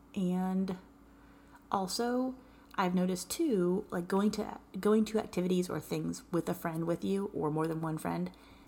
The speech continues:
is great, and that's fine. But I think this is a proven thing where if you are by yourself somewhere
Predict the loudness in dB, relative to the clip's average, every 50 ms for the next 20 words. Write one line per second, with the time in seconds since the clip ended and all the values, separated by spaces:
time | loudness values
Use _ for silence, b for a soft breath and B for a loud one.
0 | B B 0 0 0 2 0 0 0 0 -2 -6 -12 -16 -20 -20 -20 -20 -20 -14
1 | -4 -2 0 0 0 -2 -6 -8 -2 0 0 0 0 -6 -14 -14 -16 -20 B B
2 | B B B B B B B B B -20 -20 -20 -20 -20 -10 -6 -4 -4 -2 -4
3 | -6 -10 -14 -16 -16 -18 -20 -20 -20 -20 -20 -20 -20 -20 -20 -20 -20 -20 -14 -6
4 | -6 -2 0 0 -2 -2 -4 -2 -2 -2 0 2 2 2 2 2 0 2 2 0
5 | 0 0 -2 -2 -4 -4 -4 -6 -6 -2 0 2 2 4 4 2 0 0 -2 -2
6 | -2 0 -2 -2 -4 -2 -2 -2 -2 -2 -6 -8 -8 -6 -6 -6 -4 -4 -6 -6